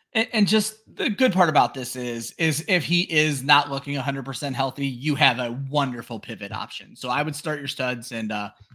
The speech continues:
and pivot if necessary. Elixirs, Dad's bench. Uh, Dad's team, he has to bench one of these guys. Tony Pollard, Rashid, uh,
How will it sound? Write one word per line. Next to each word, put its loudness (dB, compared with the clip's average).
and -6
pivot -2
if -10
necessary. -10
Elixirs, 2
Dad's 6
bench. 2
Uh, 2
Dad's 4
team, 2
he 4
has 0
to -4
bench 2
one -4
of -6
these -12
guys. -10
Tony 2
Pollard, 4
Rashid, 0
uh, -2